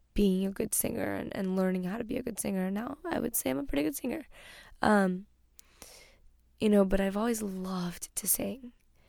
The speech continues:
And, uh, when I was learning, you know,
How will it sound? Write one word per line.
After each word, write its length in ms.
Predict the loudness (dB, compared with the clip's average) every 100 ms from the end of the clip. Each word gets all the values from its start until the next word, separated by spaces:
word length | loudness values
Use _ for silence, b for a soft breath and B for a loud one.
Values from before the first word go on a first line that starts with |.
| b b b b -2
And, 800 | 4 6 6 6 4 0 -4 -10 -16 _ _ _ _ _ -20 _ 0
uh, 160 | 2
when 180 | 4 4
I 120 | 6
was 380 | 4 2 0 -4 -6
learning, 880 | -2 0 0 2 2 2 -2 -6 -6
you 140 | -2
know, 340 | 0 0 -2